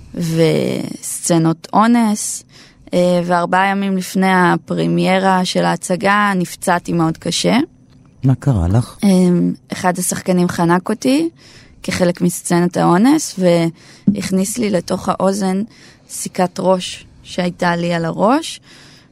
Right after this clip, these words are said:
Speaker 1: ובעצם קרע לי את כל עור התוף ואת, אה,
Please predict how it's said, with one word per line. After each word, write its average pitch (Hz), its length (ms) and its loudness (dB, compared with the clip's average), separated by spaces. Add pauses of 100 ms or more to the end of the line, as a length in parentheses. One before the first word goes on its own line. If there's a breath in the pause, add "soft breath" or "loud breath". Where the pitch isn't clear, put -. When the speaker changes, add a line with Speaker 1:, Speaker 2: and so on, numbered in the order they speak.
(120)
Speaker 1:
ובעצם 185 600 0 (380)
קרע 190 440 0
לי 196 400 -4 (160)
את - 140 -8
כל 220 300 0
עור 175 140 2
התוף 208 640 -2
ואת, 170 340 0
אה, 170 200 0